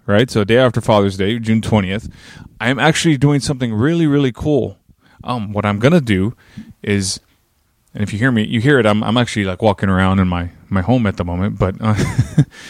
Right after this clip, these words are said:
if, uh, I'm, I'm doing something really cool. What I'm gonna do is I'm gonna give you a little treat.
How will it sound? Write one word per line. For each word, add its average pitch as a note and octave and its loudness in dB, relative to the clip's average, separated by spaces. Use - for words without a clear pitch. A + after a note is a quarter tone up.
if, A2+ -4
uh, G#2 0
I'm, A#2 -2
I'm D3+ -2
doing G3 2
something F3+ -2
really E3+ 0
cool. D3+ 2
What A#2+ 0
I'm B2+ 4
gonna C3 2
do E3 0
is A#2 0
I'm - -16
gonna E3+ -4
give E3+ 2
you E3+ 4
a - 0
little D#3 4
treat. E3 2